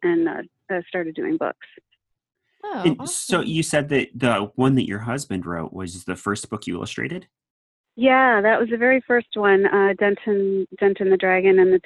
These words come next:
Speaker 1: Tale of Tear River. That was written, um, in two thousand and three or two thousand and four-ish. And then from there, I just, uh, I ended up submitting that.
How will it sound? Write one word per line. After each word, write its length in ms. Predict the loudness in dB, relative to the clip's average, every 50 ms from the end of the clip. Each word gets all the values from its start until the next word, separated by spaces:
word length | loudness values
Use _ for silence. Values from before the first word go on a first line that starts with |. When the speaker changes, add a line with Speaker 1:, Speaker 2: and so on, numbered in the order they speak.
| -2
Speaker 1:
Tale 200 | -2 0 0 0
of 120 | 0 -2 -4 -8 -6
Tear 180 | -4 -2 0 0 2
River. 320 | 2 2 2 2 2 2 0 -2 _ _ _ -2
That 200 | 0 0 2 2
was 240 | 0 0 0 -2 -4 _ _ _ _ -12
written, 760 | -8 -4 0 0 0 0 0 0 0 2 2 2 2 0 0 0
um, 680 | 0 2 2 4 4 4 4 2 2 0 0 -2 -4 -6 -10 -14
in 80 | -16 -10 -6
two 120 | -6 -4
thousand 420 | -2 0 0 -2 -2 -2 0 2 2
and 160 | 2 2 0 -4 _
three 380 | -10 -8 -6 -6 -4 -2 -2 0
or 180 | 0 0 -2 -2 -6 _ _ -10
two 100 | -10 -8
thousand 360 | -6 -4 -6 -4 -2 -2 -2
and 120 | -2 -2 -4 -4
four-ish. 420 | -4 -4 -2 -2 -4 -4 -6 -6 -8 -12 -14 -16 -16 _ _ _ _ -20 -20 -20 _ _ _ -2 2
And 180 | 2 4 6
then 220 | 4 4 4 2 0 -2
from 180 | -2 0 4
there, 440 | 6 6 6 6 6 4 2 2 0
I 120 | -2 -2 -4
just, 240 | -2 -4 -4 -6 _ _ _ -6
uh, 220 | -4 -4 -4 -4 0
I 120 | 0 2 2
ended 260 | 2 2 2 2 2
up 140 | 2 0 0 _ -2
submitting 460 | -2 2 2 4 4 6 4 4 6
that. 280 | 6 6 6 6 4